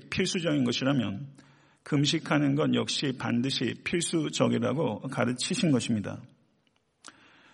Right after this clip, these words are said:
마태복음 육 장 십육 절을 보게 되면 예수님께서 이렇게 말씀하십니다.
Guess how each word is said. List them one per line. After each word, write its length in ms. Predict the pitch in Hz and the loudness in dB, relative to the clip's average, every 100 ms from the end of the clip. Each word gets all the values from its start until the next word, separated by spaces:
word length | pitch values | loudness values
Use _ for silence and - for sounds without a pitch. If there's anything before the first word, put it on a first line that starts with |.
| _ | _
마태복음 360 | 135 139 180 160 | 2 4 4 4
육 100 | 143 | 4
장 160 | 165 | 2
십육 340 | - 180 135 127 | 2 4 4 4
절을 220 | 151 147 | 0 0
보게 220 | 143 127 | 2 2
되면 440 | 123 143 113 107 123 143 - - _ - | 2 0 0 -4 -8 -12 -18 -20 _ -2
예수님께서 580 | 135 139 147 143 151 151 | 0 2 0 0 0 2
이렇게 260 | 127 139 151 | 2 2 4
말씀하십니다. 880 | 123 120 131 117 123 113 104 101 | 4 4 2 2 2 -2 -2 -8